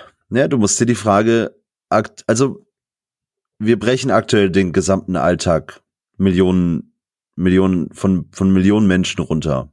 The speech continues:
ja. Es wird alles auf ein Minimum, ähm,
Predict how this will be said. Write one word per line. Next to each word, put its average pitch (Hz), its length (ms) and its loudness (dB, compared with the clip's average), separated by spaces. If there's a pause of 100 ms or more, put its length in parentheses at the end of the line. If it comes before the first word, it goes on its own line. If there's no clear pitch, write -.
(120)
ja. 76 280 -4 (240)
Es - 140 -10
wird - 240 -2
alles 101 320 0
auf - 220 -2
ein 90 140 0
Minimum, 87 600 0 (600)
ähm, 82 520 0